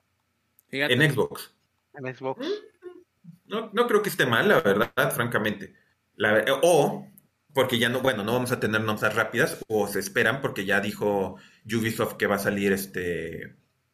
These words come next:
Speaker 2: Ubisoft Plus el, en Xbox. Que probablemente va a ser como el E A Play. Entonces, yo diría que si tienes Xbox, te esperes mejor ya que... o sea, no te pierdes nada, no es la experiencia más, eh,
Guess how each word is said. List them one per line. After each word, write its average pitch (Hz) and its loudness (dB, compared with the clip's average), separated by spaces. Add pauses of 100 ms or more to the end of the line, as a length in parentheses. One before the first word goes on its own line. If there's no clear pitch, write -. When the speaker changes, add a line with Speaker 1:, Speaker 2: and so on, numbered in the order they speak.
(200)
Speaker 2:
Ubisoft 117 0
Plus 107 2
el, 92 -4 (340)
en 104 -4
Xbox. - -6 (3000)
Que 147 -2
probablemente 135 2
va 127 6
a 120 0
ser 123 -4
como 113 -6
el 104 -2
E 107 4
A 104 0
Play. 113 -2
Entonces, 113 -6 (320)
yo 170 2
diría 175 2
que 127 -2
si - -10
tienes 151 0
Xbox, 151 -4
te 104 -6
esperes 104 -2
mejor 98 -4
ya 98 -4
que... 90 -10 (400)
o 139 -6
sea, 143 2
no 165 0
te 156 -4
pierdes 156 0
nada, 101 0
no 107 -6
es 127 -4
la 143 -4
experiencia 110 -4
más, 110 -6
eh, 95 -4